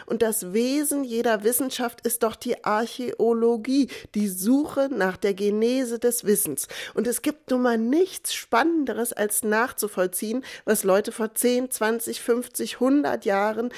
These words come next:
geschrieben und gedacht haben. Was für die Normalität war. Weil wir meinen immer, wir wären die Krone der Schöpfung,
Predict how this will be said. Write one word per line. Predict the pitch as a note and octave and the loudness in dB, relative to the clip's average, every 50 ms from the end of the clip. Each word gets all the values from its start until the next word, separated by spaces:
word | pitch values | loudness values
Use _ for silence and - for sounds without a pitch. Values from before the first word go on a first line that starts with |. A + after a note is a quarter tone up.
| - - - | -16 -16 -6
geschrieben | - G#3 G3+ - - - - G#3 A#3 B3 C4 C4+ - C4+ B3+ A#3 | -4 -4 -2 -2 -4 -4 -4 -2 0 0 0 0 0 -2 -4 -2
und | - - A#3 A3+ - | -2 -4 -4 -2 -4
gedacht | - G#3+ - F3 D#3 - - - E3 | -4 0 0 0 -2 -2 -10 -14 -14
haben. | D3 - - - - - _ _ _ _ - - - - - | -14 -14 -14 -16 -20 -20 _ _ _ _ -20 -18 -18 -6 0
Was | - A3+ A3 - | 0 2 2 2
für | - B3 B3 | 0 -2 -2
die | G3+ - A#3 B3+ C4+ D4 | -2 -2 -2 2 4 4
Normalität | D4 B3+ G3+ G#3 A3 A#3 A3+ G#3+ A#3 A3+ - - G#3 F#3 F3+ - - | 4 4 2 2 2 0 -2 -2 -4 -8 -6 -6 -6 -6 -6 -6 -8
war. | - - - - _ _ _ _ _ _ _ | -8 -8 -8 -12 _ _ _ _ _ _ _
Weil | _ G3 G3 G#3+ B3 A#3+ A#3+ - - - - _ | _ 8 10 10 10 8 4 -4 -16 -20 -12 _
wir | G3+ A3 A3 | 8 8 8
meinen | G#3+ G3+ G#3 G3 G#3+ B3+ D4 E4+ D#4 C#4 F3+ B2+ | 10 8 4 4 4 6 4 4 4 4 2 2
immer, | - G3 G3+ F#3+ F#3+ F3+ | 2 2 4 4 2 4
wir | F#3+ F#3+ F#3 | 4 4 4
wären | F#3 G3+ G3+ G3+ F#3+ G3+ G#3 | 4 4 4 4 4 4 0
die | F#3 G3+ - | 0 -2 -8
Krone | - - - F#3+ G3+ G#3 G3 | -6 2 4 4 6 4 4
der | F3+ F3+ F#3+ | 2 0 -2
Schöpfung, | - - G3 F3+ - - F#3+ F#3 F3+ | 2 0 -2 -2 -2 -2 -2 -2 -2